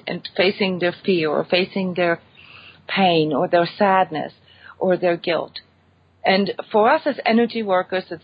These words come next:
it's pretty clear, you know, that the perception of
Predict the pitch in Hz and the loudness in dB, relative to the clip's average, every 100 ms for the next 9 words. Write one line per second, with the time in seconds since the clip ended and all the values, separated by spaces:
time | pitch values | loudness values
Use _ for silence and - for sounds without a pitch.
0 | _ - 175 _ - 208 156 - - 196 | _ -12 -12 _ 0 2 2 -2 -4 -2
1 | 160 147 - _ _ _ _ _ - - | -2 -6 -16 _ _ _ _ _ -12 -2
2 | 190 196 185 175 190 202 190 277 294 320 | 2 4 4 2 0 -2 -4 -2 0 2
3 | 269 | 2